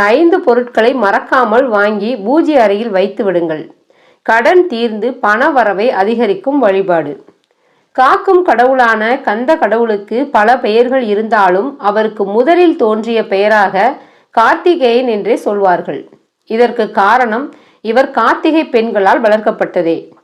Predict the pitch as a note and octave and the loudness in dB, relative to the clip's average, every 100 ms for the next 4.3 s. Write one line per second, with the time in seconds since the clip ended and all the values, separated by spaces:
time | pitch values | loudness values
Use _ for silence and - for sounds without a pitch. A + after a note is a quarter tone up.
0 | _ _ _ _ _ F#3+ A3+ C4 B3 G3 | _ _ _ _ _ 0 2 2 2 2
1 | G3+ D4 - - _ _ C4+ C#4+ F#4 F4 | 0 -2 -8 -20 _ _ -6 0 2 4
2 | F4+ A#3 G3+ B3 B3+ G#3+ G3+ D4+ E4 C4+ | 2 0 -2 -2 0 0 2 0 0 0
3 | D4+ D#4+ C4 A3 G3+ F#3+ F#3 C4 G3+ - | 0 2 2 0 -2 -2 0 -2 -2 -4
4 | F3+ E3 | -4 -4